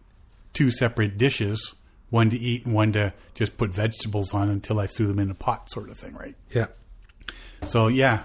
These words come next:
Speaker 1: yeah, it's, uh, little things after a while I think would start to get on each other's nerves up there.
Speaker 2: It would, and especially considering cabin fever. In the
Speaker 1: Mm-hmm.
Speaker 2: middle of winter, like, <laughs> it was, like, minus fifty, so it's like,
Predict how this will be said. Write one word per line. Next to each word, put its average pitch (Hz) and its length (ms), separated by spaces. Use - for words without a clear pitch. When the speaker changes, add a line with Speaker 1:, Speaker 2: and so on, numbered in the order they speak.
Speaker 1:
yeah, 110 220
it's, - 260
uh, 104 240
little 156 360
things 170 320
after 139 280
a 127 40
while 123 220
I 113 100
think 110 240
would 104 100
start - 360
to 107 80
get 104 160
on 104 180
each 101 180
other's 98 300
nerves 98 360
up 92 160
there. 92 200
Speaker 2:
It 180 160
would, 151 320
and 139 440
especially 165 460
considering 127 800
cabin 117 340
fever. 90 300
In 131 80
the 117 40
Speaker 1:
Mm-hmm. 110 60
Speaker 2:
middle 151 140
of 131 60
winter, 120 480
like, 120 260
<laughs> - 260
it 170 120
was, 151 200
like, 135 240
minus 139 360
fifty, 110 320
so 113 200
it's - 140
like, 110 200